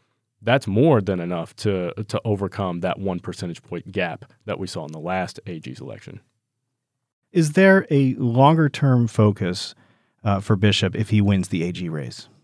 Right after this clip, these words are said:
Speaker 1: Well, yes. Uh, that's because then in North Carolina, the Attorney General's office has been long seen as a, uh, launch pad for people who wanna run for governor. Obviously, Roy Cooper was Attorney General for a long time before he won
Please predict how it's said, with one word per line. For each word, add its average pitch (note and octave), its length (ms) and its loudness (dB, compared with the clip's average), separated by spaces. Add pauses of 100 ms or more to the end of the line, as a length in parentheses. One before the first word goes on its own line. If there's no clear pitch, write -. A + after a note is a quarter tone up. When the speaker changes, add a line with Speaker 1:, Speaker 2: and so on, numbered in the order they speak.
(520)
Speaker 1:
Well, B2+ 380 6
yes. A#2 460 -2
Uh, A2+ 260 2
that's A#2 240 0
because G#2 400 -2
then G2 100 -4
in F#2 80 -4
North F#2+ 180 -6
Carolina, G2 440 -4
the F2+ 100 -6
Attorney F#2 300 -6
General's G2 400 -2
office F2 360 -8
has F2+ 300 -6
been F2 540 -8
long A2 300 2
seen F#2 360 -4
as F2+ 480 -8
a, F2+ 420 -6
uh, F2 280 -8
launch C#3 320 2
pad E2 300 -2
for G2 140 -4
people F#2+ 280 -6
who G2+ 100 -4
wanna F2 240 -4
run E2 200 -8
for E2 120 -12
governor. D#2 420 -10
Obviously, F#2 420 -6
Roy F#2 200 -4
Cooper G#2 380 -6
was E2 320 -8 (400)
Attorney G#2 300 -2
General F2+ 240 -4
for F#2 140 -8
a E2+ 60 -4
long F2+ 220 -4
time G#2 260 -2
before F2 260 -8
he G2+ 120 -4
won E2+ 420 -6